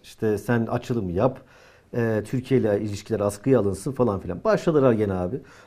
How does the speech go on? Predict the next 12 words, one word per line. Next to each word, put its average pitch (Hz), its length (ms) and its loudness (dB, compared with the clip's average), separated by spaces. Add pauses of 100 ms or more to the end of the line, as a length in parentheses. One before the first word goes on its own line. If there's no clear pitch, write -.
Avrupa'dan 160 480 8
da 120 100 6
böyle 104 180 4
bir 98 60 0
saldırı 92 460 0
var. 127 180 0
Bir 127 60 2
yandan 113 400 4
Türkiye'nin 110 400 -4
içini 107 200 -6 (140)
karıştırmaya 104 520 -8
çalışanlar, 107 520 -8